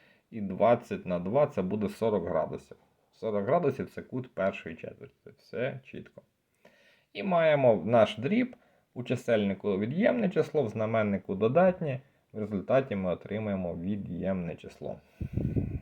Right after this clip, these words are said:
Тому знак для значення виразу для пункту Б у нас буде мінус, для пункту А плюс, для пункту Б мінус. І перейдемо до наступної задачі. Наступна задачка така.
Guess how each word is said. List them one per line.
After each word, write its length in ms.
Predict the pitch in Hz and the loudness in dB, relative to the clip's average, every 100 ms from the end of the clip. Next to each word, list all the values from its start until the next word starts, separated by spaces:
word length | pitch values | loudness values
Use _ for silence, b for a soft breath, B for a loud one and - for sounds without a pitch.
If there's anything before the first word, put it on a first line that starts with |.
| B B - - | B B -18 -10
Тому 340 | 113 117 101 | -6 -2 -4
знак 380 | 101 117 101 85 | 0 2 2 2
для 160 | 90 92 | 2 2
значення 520 | 98 87 - 113 156 | 2 -2 -4 -4 -2
виразу 480 | 226 233 208 - 123 | 0 2 0 -2 -2
для 200 | 107 101 | 0 0
пункту 480 | - 98 90 - | -2 -8 -8 -10
Б 320 | 90 143 180 185 b b b _ | -4 -2 -2 -6 b b b _
у 60 | 98 | -4
нас 220 | 113 95 | -4 -2
буде 340 | 87 82 80 | -6 -6 -6
мінус, 420 | 80 73 71 - - | -8 -10 -10 -14 -4
для 140 | 95 | -2
пункту 520 | 92 - 87 82 - - | -2 -4 -10 -10 -14 -8
А 160 | 87 82 | -6 -6
плюс, 420 | - 202 233 - b b b b 92 | -2 0 0 -4 b b b b -6
для 180 | 92 | -4
пункту 440 | - 139 156 131 - | -4 -6 -8 -8 -10
Б 300 | 90 98 - _ _ | -4 -4 -4 _ _
мінус. 440 | - 82 - _ _ _ _ _ _ _ | -12 -12 -14 _ _ _ _ _ _ _
І 100 | 302 | -12
перейдемо 540 | - 123 143 156 120 92 | -2 0 2 0 -2 -2
до 100 | 101 | -2
наступної 560 | 85 - 104 92 87 | -2 -4 -6 -4 -8
задачі. 400 | - - - - _ _ _ _ _ _ _ _ _ _ _ _ _ _ - | -8 -8 -8 -10 _ _ _ _ _ _ _ _ _ _ _ _ _ _ -4
Наступна 460 | 180 - 277 196 | -4 -2 -4 -2
задачка 360 | 147 151 - 123 | 2 2 2 -2
така. 380 | 104 101 - | -2 -2 -8